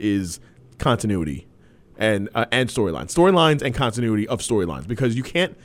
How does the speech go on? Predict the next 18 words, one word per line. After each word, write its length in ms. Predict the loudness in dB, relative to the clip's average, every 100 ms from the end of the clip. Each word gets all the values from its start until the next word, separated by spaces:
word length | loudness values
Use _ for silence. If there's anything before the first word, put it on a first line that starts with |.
| -20 -20 -12
have 600 | -4 0 0 -2 -6 -12 -20 -20 -20 -20 -10 0
Alexa 320 | 4 4 4
Bliss 500 | 2 4 4 0 -4 -6
two 120 | 4 4
weeks 200 | 4 2
ago, 720 | 2 2 -2 -4 -8 -6 -6 -4
uh, 60 |
be 220 | 0 2 2
a, 40 |
be 400 | 0 -10 -2 0
someone 280 | 2 2 4
good 200 | 6 6
on 140 | 4
Raw, 300 | 2 2 0 -6 -18 -20 -20 _ -2
the 80 | 0
very 360 | 6 8 8
next 240 | 6 4 4
night 300 | 2 0